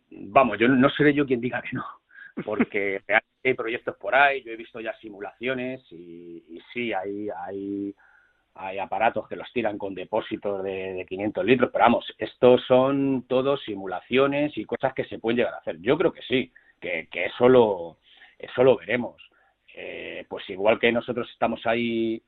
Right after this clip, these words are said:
sopesando un proyecto para las, la, la, la avispa, la velutina. Eh, la eficacia de poderse cargarse es-, esos nidos son con, con fuego. Y bueno, pues meterle un lanzallamas a un dron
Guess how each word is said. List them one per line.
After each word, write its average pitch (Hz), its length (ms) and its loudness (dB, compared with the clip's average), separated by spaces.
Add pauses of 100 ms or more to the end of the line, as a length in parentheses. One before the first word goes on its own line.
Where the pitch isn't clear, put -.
(160)
sopesando 110 520 -6
un 104 100 -8
proyecto 113 480 -2
para 92 220 -2
las, 82 400 -10 (220)
la, 82 840 -12
la, 50 220 -10 (100)
la 92 220 -6
avispa, 117 340 0
la 92 160 0
velutina. 90 500 -2 (580)
Eh, 82 640 -10
la 85 140 -2
eficacia 110 720 4
de 107 160 0
poderse 110 420 -6
cargarse 104 720 -4
es-, - 200 -14
esos 110 260 -10
nidos 120 340 -2
son 117 180 -4
con, 110 320 -4
con 73 200 -16
fuego. 113 360 0
Y 82 60 -18
bueno, 104 180 -6
pues 82 220 -10
meterle 101 320 -6
un 104 80 -2
lanzallamas 104 560 -4
a 104 80 -6
un 107 100 -10
dron 127 380 -2